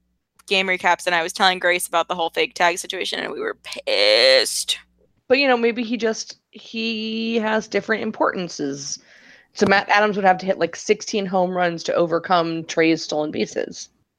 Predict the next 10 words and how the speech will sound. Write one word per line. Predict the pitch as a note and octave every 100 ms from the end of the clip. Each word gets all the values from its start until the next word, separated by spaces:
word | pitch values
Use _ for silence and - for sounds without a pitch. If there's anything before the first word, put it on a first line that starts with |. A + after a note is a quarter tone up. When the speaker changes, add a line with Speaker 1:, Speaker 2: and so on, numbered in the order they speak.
| _ - -
Speaker 2:
I | B3
don't | F#3+
know. | D3+ D#3+ F3+ F#3 _ _ _ -
I |
feel | - D#4
like | D4 -
this | B3+ A#3
is | F#3+
behavioral | G#3 A#3 A3+ G3+ A3 G#3 G3
modification. | F#3+ F#3 - F3 F3+ D#3 - - F#3